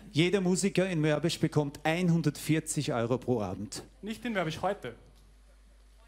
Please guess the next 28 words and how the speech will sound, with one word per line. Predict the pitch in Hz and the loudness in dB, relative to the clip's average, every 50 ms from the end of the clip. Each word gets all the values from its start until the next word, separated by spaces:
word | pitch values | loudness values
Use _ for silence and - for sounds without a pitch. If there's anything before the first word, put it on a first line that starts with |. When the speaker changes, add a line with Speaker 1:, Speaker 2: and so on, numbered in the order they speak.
| - - - | -20 -14 -6
Speaker 1:
Ich | - | -2
hab | 165 160 | 0 2
Speaker 2:
Heute. | 156 156 - | 2 2 2
Speaker 1:
verstanden, | 160 151 - 151 139 135 - 135 | 0 0 0 0 0 0 0 2
Mörbisch. | 127 127 117 90 95 95 - | 2 2 0 0 -2 -4 -4
Speaker 2:
Nein, | 180 185 190 | -4 -4 -4
nein, | 180 165 147 | -4 -6 -6
nein, | 127 120 | -8 -12
nein. | 113 - - - 139 135 | -16 -18 -20 -16 -12 -10
Hat | 170 180 | -8 -8
nichts | 208 233 - | -8 -10 -12
mit | 247 233 | -10 -8
Mörbisch | - 156 127 113 | -6 -6 -6 -8
zu | - - 120 | -10 -16 -16
tun. | - 113 110 - - - - - - - - - - | -16 -18 -20 -20 -20 -20 -20 -20 -20 -20 -20 -16 -6
Speaker 1:
Okay. | - 131 135 - - 131 - | -4 -4 -2 -2 -2 -4 -4
Speaker 2:
Okay. | - - - - - - - - - - - - - - - - - - - | -4 -8 -14 -18 -20 -20 -20 -20 -20 -20 -20 -20 -20 -20 -20 -20 -20 -20 -16
Tut | - 180 | -12 -10
mir | 208 | -10
leid. | 196 165 165 160 143 - - - - | -8 -8 -8 -8 -8 -8 -8 -4 -2
Speaker 1:
Aber | - 156 165 180 | 0 2 2 0
ich | 170 | 0
glaube, | - 175 165 165 196 185 | 0 -2 0 0 0 -2
dass | - - 175 160 - - | -2 -2 -2 -2 -2 -2
diese | - 170 135 147 143 | -2 0 0 0 -2
Zahl | - - 117 107 110 | -2 -2 -4 -4 -4
nicht | 117 117 110 - | -4 -6 -6 -8
stimmt. | - - 127 127 - - - | -6 -6 -6 -6 -8 -10 -18